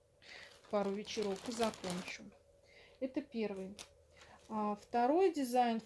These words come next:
призах у меня это, это, это от Даме Розы. Тоже не хочу их забрасывать, не хочу, чтобы они где-то там далеко у меня лежали в шкафу. Хочу их продолжать.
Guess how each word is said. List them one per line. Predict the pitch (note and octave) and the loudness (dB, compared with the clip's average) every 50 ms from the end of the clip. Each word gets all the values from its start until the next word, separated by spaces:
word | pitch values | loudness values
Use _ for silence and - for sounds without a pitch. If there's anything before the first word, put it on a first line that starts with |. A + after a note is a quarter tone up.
| - - | -8 -4
призах | A3+ B3 B3 A3 A#3+ C4+ D#4 F4 F4 - - | -2 -2 0 2 2 2 2 2 0 -2 -6
у | C4+ | -6
меня | B3+ B3 A#3+ A#3+ A#3+ B3+ C#4 D4+ C#4+ C#4 A#3+ | -4 -4 -4 -4 -2 -2 -2 -2 -2 -4 -6
это, | B3 B3 - - B3 A#3 A#3 A3+ A3+ G#3+ - - - - - - - _ _ _ _ _ _ _ _ _ _ - _ _ _ _ _ - - - - _ _ _ _ _ _ _ _ _ _ _ - - - _ _ _ _ - - _ - - - - - - - - _ _ _ - _ _ _ - | -8 -8 -4 -2 0 0 0 0 -2 -6 -8 -10 -10 -12 -12 -14 -18 _ _ _ _ _ _ _ _ _ _ -20 _ _ _ _ _ -20 -20 -20 -20 _ _ _ _ _ _ _ _ _ _ _ -20 -20 -20 _ _ _ _ -20 -20 _ -20 -20 -20 -20 -20 -20 -20 -20 _ _ _ -20 _ _ _ -8
это, | A#3 A3 - - - A3+ G#3+ G#3+ - | -8 -8 -6 -4 -4 -4 -4 -4 -4
это | B3+ C#4 D#4+ E4 E4+ - - D#4+ D#4+ D#4+ E4 D#4 - - - - - - - - _ _ _ _ _ _ _ _ - - - | -2 0 0 0 -2 0 2 4 4 4 2 0 -4 -8 -10 -10 -10 -10 -10 -14 _ _ _ _ _ _ _ _ -20 -20 -8
от | - A3+ A3 A3 G#3 G3 | -4 -2 -2 0 2 6
Даме | A3 G#3+ G#3+ G#3+ G#3+ A3+ B3+ C#4 D4 - - - - | 8 8 8 8 6 6 4 2 0 -2 -8 -10 0
Розы. | A#3 A3 G#3+ G#3 F#3+ F3 F3+ F3+ F3+ - - - - _ _ _ _ - - - - - - - - | 4 6 8 8 8 6 4 0 0 -2 -6 -10 -14 _ _ _ _ -18 -14 -12 -10 -10 -10 6 10
Тоже | C4 C4+ A#3+ A#3+ | 10 10 10 10
не | B3 A#3 | 8 8
хочу | - A#3+ A#3 A#3 - - B3 | 8 8 8 8 8 6 4
их | G3+ - | 4 6
забрасывать, | G#3 A3+ A3 G#3+ G#3 A3 A3+ B3+ C#4+ - - - C#4+ C#4 C4+ - | 8 8 8 10 10 10 10 10 8 6 4 2 2 2 4 2
не | B3 | 4
хочу, | G#3+ - A#3 A3+ - - B3+ A#3+ A3 | 6 6 6 6 6 6 4 4 4
чтобы | - - - A3 G3 G#3+ G#3+ | 2 0 0 4 8 10 10
они | G#3+ G#3+ | 10 10
где-то | G3+ F#3+ G#3+ G#3 - G#3+ G3+ | 8 6 4 4 4 2 0
там | G3 - - G#3+ G#3 G3+ F#3+ F3+ | 2 4 6 8 8 8 8 8
далеко | F3+ G#3+ A3 G#3+ G#3 - G#3+ | 8 8 8 8 8 8 10
у | G#3+ G#3 | 10 12
меня | G3+ G3 G3 G3 F#3+ | 12 10 10 10 8
лежали | F#3+ F#3+ F#3+ G3 A3 B3 D4 D#4 D#4 | 8 6 8 8 8 10 10 8 6
в | - | 6
шкафу. | - - - B3 B3 A#3+ - - A#3 A3 | 2 6 6 8 8 6 6 4 4 6
Хочу | - A3 G#3 - - B3+ C4 | 6 4 2 4 4 6 6
их | C4 B3+ - | 6 4 2
продолжать. | - - G#3 G#3 A3 A3 G#3+ G#3 G3+ F3+ F3+ F3 E3 F3 - - - - | -2 -4 4 8 10 10 10 8 6 4 2 2 2 2 -2 -6 -16 -20